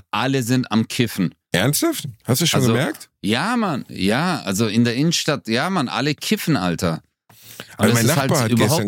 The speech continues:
Speaker 1: nicht
Speaker 2: gekifft, das habe ich auf jeden Fall gemerkt, weil ich wach wurde
Speaker 1: Ja,
Speaker 2: und es
Speaker 1: aber das ist ja
Speaker 2: unfassbar
Speaker 1: okay.
Speaker 2: Gras roch.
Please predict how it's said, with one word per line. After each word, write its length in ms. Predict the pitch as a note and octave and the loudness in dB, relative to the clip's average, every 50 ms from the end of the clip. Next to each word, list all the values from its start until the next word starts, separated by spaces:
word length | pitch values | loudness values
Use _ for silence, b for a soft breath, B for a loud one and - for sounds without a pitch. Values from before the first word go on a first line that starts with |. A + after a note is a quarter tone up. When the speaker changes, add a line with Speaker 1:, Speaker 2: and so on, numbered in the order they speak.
| G2+ | 2
Speaker 1:
nicht 100 | - B2+ | 2 2
Speaker 2:
gekifft, 240 | - A2 F#2+ - - | 0 -2 -2 0 0
das 160 | G2+ G2 - | -2 0 0
habe 100 | C3+ B2+ | 0 0
ich 100 | C3+ C3+ | 0 0
auf 100 | A#2+ A#2 | 0 0
jeden 140 | C3 B2+ A#2+ | 0 -2 0
Fall 140 | B2 B2+ G#2+ | 0 0 0
gemerkt, 380 | A#2 A#2+ A2 G#2 A#2+ - - | 2 2 2 2 0 -2 -2
weil 120 | - A2+ A2+ | -2 -2 -2
ich 200 | - - - - | -4 -6 -4 -2
wach 240 | G#2+ B2 - - - | -2 -2 -2 -2 -2
wurde 200 | C#3+ C#3 C3 A#2+ | 0 2 2 2
Speaker 1:
Ja, 40 | C3+ | 0
Speaker 2:
und 40 | - | 0
es 60 | E3+ | 0
Speaker 1:
aber 120 | E3 D3 D#3 | 2 4 4
das 100 | G3 F3+ | 4 4
ist 140 | G3+ E3+ - | 2 2 2
ja 100 | A3 G3+ | 2 2
Speaker 2:
unfassbar 300 | D#3+ C3 C3+ B2+ C3 A#2+ | 2 0 2 2 2 2
Speaker 1:
okay. 120 | B2+ C3+ A2 | 2 2 0
Speaker 2:
Gras 280 | G#2+ A#2+ C3 - - | 0 0 0 -2 -4
roch. 200 | - D3 - _ | -8 -8 -8 _